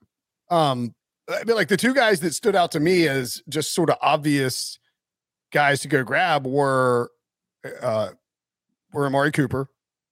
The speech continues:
and maybe they could have gotten him if he'd hit in free agency. I mean, you know, that's probably why, I mean, that's why the Browns were willing to give up, were tr-, willing to take on his contract, even if it wa-, didn't cost much in draft trade, because they wanted to make sure they controlled him coming there. Um, and then the, you know,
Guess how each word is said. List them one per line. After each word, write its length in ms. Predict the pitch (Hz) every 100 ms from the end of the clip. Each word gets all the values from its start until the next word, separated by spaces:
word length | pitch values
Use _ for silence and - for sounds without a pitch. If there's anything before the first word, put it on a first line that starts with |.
| _ _ _
and 140 | 196 196
maybe 200 | 226 294
they 140 | 262
could 180 | 220 214
have 60 | 202
gotten 200 | 202 202
him 40 |
if 80 | 170
he'd 100 | 160
hit 120 | 170
in 60 | 151
free 200 | 160 156
agency. 380 | 175 135 131
I 40 | 127
mean, 120 | 147
you 60 | 170
know, 40 |
that's 260 | 123 151 -
probably 320 | - 156 185
why, 240 | 165 170 170
I 40 |
mean, 100 | 165
that's 220 | 180 -
why 180 | 175 190
the 80 | 160
Browns 320 | 147 190 160
were 80 | 151
willing 200 | 165 151
to 80 | 131
give 160 | 151
up, 100 | 151
were 380 | 135 139 156 143
tr-, 160 | - -
willing 300 | 143 180 180
to 60 | 147
take 220 | 180 165
on 120 | 156
his 200 | 135 160
contract, 640 | - 165 175 165 127 123 - _ _ _ -
even 180 | 180 170
if 100 | 147
it 80 |
wa-, 100 | 151
didn't 220 | 151 165 151
cost 200 | 151 151
much 180 | 139
in 60 | 135
draft 260 | 147 190 -
trade, 160 | 147
because 240 | 135 147 131
they 140 | 143
wanted 580 | 120 131 160 156 147 127
to 100 | 143
make 200 | 143 135
sure 380 | 160 143 143 127 _ _
they 260 | 127 165 165
controlled 500 | 156 - 170 151 135
him 180 | 151 131
coming 320 | 156 135 123
there. 380 | 190 147 123 120 _ -
Um, 200 | 160 151
and 100 | 185
then 140 | 190 180
the, 220 | 170 156 _
you 100 | 226
know, 140 | 190